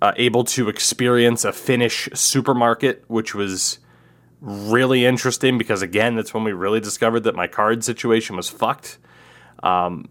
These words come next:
not only that, here in the States, at least where I live, uh, you have, like, a scale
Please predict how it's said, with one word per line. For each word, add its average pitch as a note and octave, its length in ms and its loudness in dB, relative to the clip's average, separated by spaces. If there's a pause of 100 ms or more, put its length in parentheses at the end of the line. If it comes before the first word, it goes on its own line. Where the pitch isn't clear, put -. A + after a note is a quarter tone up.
not A#2+ 360 2
only B2+ 180 2
that, A2 360 2
here A#2+ 300 -4
in G#2 80 -2
the F#2+ 60 -8
States, - 580 -2
at - 140 -14
least G2+ 240 -8
where F2 100 2
I C#3+ 160 4
live, C#3+ 420 0 (480)
uh, F2+ 300 -6
you A2+ 440 -2
have, G2+ 760 -2 (800)
like, G#2+ 180 -2
a G#2+ 60 -2
scale A#2+ 840 0